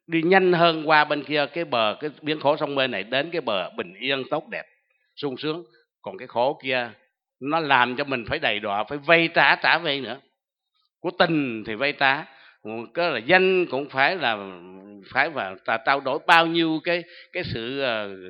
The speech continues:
gây thương đau cho mọi người, bây giờ mình phải, phải trang trải. Rồi lợi bao nhiêu cái sự chen chúc hơn thua đó, bữa sau mình phải mất mát và đau thương sau đó. Rồi, ờ, rồi ruộng, rồi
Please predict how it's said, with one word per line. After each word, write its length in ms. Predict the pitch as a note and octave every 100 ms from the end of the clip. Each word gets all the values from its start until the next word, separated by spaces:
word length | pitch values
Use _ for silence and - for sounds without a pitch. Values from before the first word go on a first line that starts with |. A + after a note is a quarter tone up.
| G2
gây 240 | D#3 D#3+ D#3
thương 180 | E3
đau 180 | E3 D#3
cho 120 | D#3+
mọi 200 | D3 A2
người, 180 | B2+ A#2
bây 140 | A2 C3
giờ 140 | B2
mình 220 | A2 G2+ F#2
phải, 400 | A#2+ A#2+ C#3 F3+ - _ _ _
phải 100 | C#3+ D3
trang 200 | C#3 C3
trải. 240 | A#2+ B2 D#3 _ _ _
Rồi 140 | A#2+ A#2
lợi 300 | B2+ B2 C3+ D3+
bao 200 | E3 E3
nhiêu 220 | E3+ E3+
cái 120 | F3
sự 140 | - C3
chen 200 | E3+ E3 D#3+
chúc 100 | G3+ -
hơn 180 | E3+ D3+
thua 160 | E3
đó, 140 | E3 F#3+ - _ -
bữa 100 | C3+
sau 220 | D#3+ D3
mình 220 | C3+ A#2 G#2 G2 F2+
phải 380 | A2 A2 C3 D#3+
mất 120 | E3+ -
mát 180 | D#3+ E3 E3+
và 100 | A#2
đau 160 | A#2 A#2+
thương 240 | B2+ B2 A#2
sau 120 | A#2
đó. 200 | B2 - _ _ _ -
Rồi, 440 | A2 A2 G2+ F#2+ F2+ F#2 _ _ _
ờ, 80 | F#2+ F#2+ F2+ F2 F#2+ G#2
rồi 200 | G2 F#2+ F#2
ruộng, 400 | B2+ A#2 B2 C3+
rồi 280 | A#2 G#2